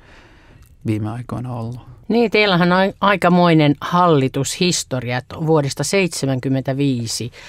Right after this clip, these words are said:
Speaker 2: lähtien olette ollut mukana kaikissa hallituksissa, niin tää on ehkä ollut vaikein.
Speaker 1: Joo, siinä itse asiassa oli yksi lyhyt tauko siinä seiskytluvun lopussa, mutta pieni tauko on lukuun ottamatta, niin neljäkymmentä vuotta ollaan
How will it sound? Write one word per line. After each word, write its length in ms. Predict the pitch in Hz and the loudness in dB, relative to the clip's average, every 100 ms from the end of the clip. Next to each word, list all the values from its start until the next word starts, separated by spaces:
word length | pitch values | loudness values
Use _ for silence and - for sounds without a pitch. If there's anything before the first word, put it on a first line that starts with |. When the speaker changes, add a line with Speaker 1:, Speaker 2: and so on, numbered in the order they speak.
| - - | -12 -4
Speaker 2:
lähtien 560 | 147 120 - 110 113 | -2 -4 -8 -8 -6
olette 300 | 120 117 131 | -8 -6 -6
ollut 220 | 131 120 | -4 -4
mukana 360 | 123 123 104 107 | -4 -6 -6 -8
kaikissa 460 | - 82 - 117 127 | -10 -12 -10 -8 -6
hallituksissa, 1000 | 117 123 120 110 - 95 - 131 - 117 | -2 -4 -4 -10 -14 -14 -10 -10 -8 -10
niin 160 | 113 131 - - - - | -10 -14 -16 -20 -20 -10
tää 100 | 139 | -4
on 80 | 131 | -4
ehkä 240 | 123 - | -4 -4
ollut 180 | 135 139 | -2 0
vaikein. 600 | 156 143 113 - 85 147 110 - _ - _ _ _ | 2 0 -2 -8 -8 -6 -8 -14 _ -20 _ _ _
Speaker 1:
Joo, 280 | 131 127 110 | 4 6 6
siinä 220 | 101 110 | 4 2
itse 160 | 110 113 | 2 0
asiassa 400 | 101 - - - | -4 -8 -8 -2
oli 120 | 110 | -2
yksi 300 | 104 - - | -2 -6 -6
lyhyt 220 | 113 104 - | -4 -4 -6
tauko 300 | 113 107 123 | -6 -6 -6
siinä 200 | - 113 | -10 -10
seiskytluvun 760 | 110 107 - - 117 110 113 113 | -8 -8 -8 -10 -8 -6 -6 -4
lopussa, 440 | 110 - - - | -4 -6 -12 -10
mutta 360 | 113 - - 107 _ - - - _ _ | -12 -8 -8 -8 _ -20 -20 -20 _ _
pieni 220 | 123 110 | 4 4
tauko 300 | 101 110 - | 4 2 2
on 100 | 107 | -2
lukuun 280 | 101 98 104 | -4 -4 -6
ottamatta, 440 | 110 - 104 - 107 | -8 -8 -8 -6 -6
niin 120 | 104 | -4
neljäkymmentä 320 | 104 101 107 | -4 -6 -8
vuotta 320 | 107 107 - | -8 -8 -8
ollaan 320 | 104 110 113 | -6 -6 -10